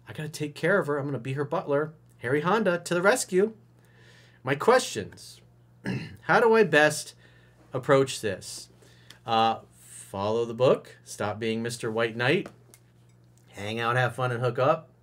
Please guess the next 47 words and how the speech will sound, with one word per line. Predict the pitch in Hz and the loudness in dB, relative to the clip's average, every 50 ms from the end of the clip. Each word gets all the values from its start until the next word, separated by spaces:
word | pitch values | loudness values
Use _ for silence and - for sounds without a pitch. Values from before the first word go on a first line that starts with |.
| _ _ - | _ _ -10
like | 95 101 98 98 - - | -8 -6 -6 -6 -8 -12
the | 107 95 95 - _ | -12 -12 -14 -14 _
Teespring | - - 120 113 113 - - 117 110 107 110 113 110 - | -14 -12 -12 -12 -12 -10 -8 -6 -4 -4 -6 -8 -10 -10
mug | 107 104 104 104 104 104 - - | -10 -8 -8 -8 -8 -10 -14 -18
says | - - - 107 101 101 - | -16 -12 -10 -8 -8 -8 -6
so. | 117 120 127 127 - - _ _ - | -6 -6 -6 -8 -12 -20 _ _ -16
I | 104 | -14
have | 101 | -14
the | 95 98 | -14 -14
Coach | - - - 110 104 - | -12 -8 -8 -8 -8 -8
Corey | - - 117 107 98 | -8 -6 -6 -6 -4
Wayne | 101 98 95 | -6 -8 -10
store | - - 110 113 120 | -8 -8 -6 -6 -8
if | 120 | -8
you're | - 104 | -12 -12
so | - - 110 101 | -10 -8 -8 -8
inclined | 95 95 95 - 110 107 104 104 104 | -8 -10 -12 -12 -10 -8 -8 -8 -8
to | 101 | -10
get | 104 92 | -12 -12
one | 107 | -10
of | 104 104 | -10 -8
these | 107 107 104 | -8 -10 -8
to | - 107 98 101 - - - _ - | -8 -8 -10 -10 -12 -20 -20 _ -4
remind | 131 135 139 147 151 151 156 160 175 165 | -2 0 2 4 4 4 4 4 2 2
yourself | 170 175 165 - - 180 165 160 160 170 | 0 -2 0 2 4 4 4 4 4 0
of | 160 | -4
the | 156 | -4
formula, | 156 - 160 156 160 160 170 170 160 | -4 -2 -2 -2 -2 -2 -4 -6 -8
'cause | 147 127 127 | -10 -10 -8
maybe | 123 123 123 120 117 | -6 -6 -6 -6 -6
you | 113 113 | -6 -6
need | 110 110 110 | -6 -8 -8
to | 104 98 | -8 -10
do | 107 123 131 120 | -10 -8 -6 -6
that. | 95 82 - - - - _ _ _ _ _ _ _ _ _ _ _ _ _ _ _ _ _ _ _ _ _ _ _ _ _ _ _ _ _ _ _ _ _ _ _ _ _ _ _ _ _ _ _ _ _ _ _ _ _ _ _ _ _ _ _ - - - _ _ _ _ _ _ _ _ _ _ _ _ _ _ _ _ _ _ | -6 -8 -10 -14 -20 -20 _ _ _ _ _ _ _ _ _ _ _ _ _ _ _ _ _ _ _ _ _ _ _ _ _ _ _ _ _ _ _ _ _ _ _ _ _ _ _ _ _ _ _ _ _ _ _ _ _ _ _ _ _ _ _ -20 -20 -20 _ _ _ _ _ _ _ _ _ _ _ _ _ _ _ _ _ _
She | - - - - 165 165 | -12 -10 -6 -4 -2 -2
is | 160 160 | -2 0
showing | - - 220 254 277 277 | 2 2 2 4 2 0
increasing | 247 196 175 160 - - - 269 269 - 226 214 196 | 0 -2 -2 -4 -6 -10 -10 -10 -8 -6 -6 -6 -6
signs | - - 156 143 139 139 131 | -4 -4 -2 -2 -2 -2 -4
of | 123 117 | -6 -8
attraction | 117 - - 147 147 147 143 - - 113 104 | -8 -6 -2 -2 0 0 -2 -4 -6 -8 -8
each | 117 139 160 156 - | -8 -8 -8 -8 -6
time | 135 123 120 | -6 -6 -6
you | 113 113 | -6 -4
hang | 123 113 113 104 | -4 -4 -4 -2
out | 98 98 98 98 104 - | -2 -2 -2 -4 -6 -8